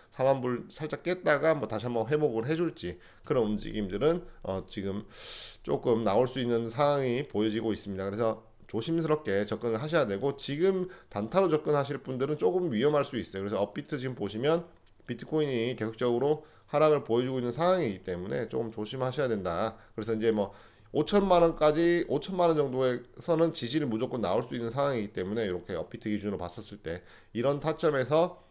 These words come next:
지금 여기 위에 상단부에서 지지를 계속 받고 있는 상황이거든요. 오천팔백만 원 정도 부근에서. 그래서 이제 여기서 이제 올라가는 움직임이 나와야 되는데 여기서 못 올리면 이 사-,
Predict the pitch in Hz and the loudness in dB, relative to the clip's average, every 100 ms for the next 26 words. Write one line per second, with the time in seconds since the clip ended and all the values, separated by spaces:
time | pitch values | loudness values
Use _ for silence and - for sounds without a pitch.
0 | _ - 113 98 107 143 156 135 151 143 | _ -4 -2 2 2 2 -2 -2 0 0
1 | 175 208 202 175 147 113 - 120 135 107 | 0 2 2 4 0 -2 -6 -4 -4 -4
2 | 104 - 104 135 120 107 139 127 92 80 | -6 -6 -4 -2 -2 0 0 0 -2 -6
3 | 95 170 - - - 101 110 104 127 143 | -6 -6 -8 -16 -10 -6 -6 -4 0 0
4 | 131 104 92 90 87 101 92 87 101 151 | 0 -2 -2 -6 -8 -6 -6 -4 -2 -4
5 | - - - - - - - _ _ - | -6 -20 -20 -20 -20 -20 -20 _ _ -20
6 | - 120 127 123 101 104 147 180 170 151 | -6 -4 0 2 2 2 2 4 6 6
7 | 101 117 139 143 127 107 117 120 107 87 | 6 6 4 4 0 -2 -2 -4 -2 0
8 | 107 107 98 87 90 107 78 - - - | 2 2 -2 -4 -4 -4 -4 -10 -20 -6
9 | 120 135 143 110 127 151 143 151 170 180 | -4 0 0 0 2 2 2 6 8 6
10 | 165 117 110 101 - | 4 0 0 -2 -6